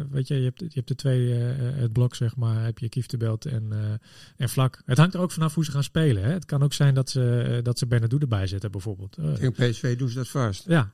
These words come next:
Speaker 1: dat kan.
Speaker 2: Vier, op vier,
Speaker 1: Ja.
Speaker 2: vier middenvelden. Dan
Speaker 1: Ja.
Speaker 2: valt er, eh, Assenoen uit. Gaat,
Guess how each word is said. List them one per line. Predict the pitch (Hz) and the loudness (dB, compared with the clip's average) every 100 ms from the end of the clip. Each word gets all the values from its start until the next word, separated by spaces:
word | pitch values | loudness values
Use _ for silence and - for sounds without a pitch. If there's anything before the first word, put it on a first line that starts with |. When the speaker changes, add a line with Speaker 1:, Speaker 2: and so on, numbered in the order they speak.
| - | -4
Speaker 1:
dat | 143 - | -4 0
kan. | 123 | 0
Speaker 2:
Vier, | 117 - | 0 -2
op | - | 0
vier, | 120 | 2
Speaker 1:
Ja. | 113 | 2
Speaker 2:
vier | 117 123 | 2 2
middenvelden. | 127 131 117 104 101 | 2 2 0 0 0
Dan | - | 2
Speaker 1:
Ja. | 110 | 0
Speaker 2:
valt | 113 | 0
er, | 110 110 107 - | -4 -6 -8 -10
eh, | - - - | -12 -14 -10
Assenoen | 127 - 120 123 | -8 -4 -4 -4
uit. | 117 117 110 _ _ | -4 -4 -6 _ _
Gaat, | _ 135 | _ -12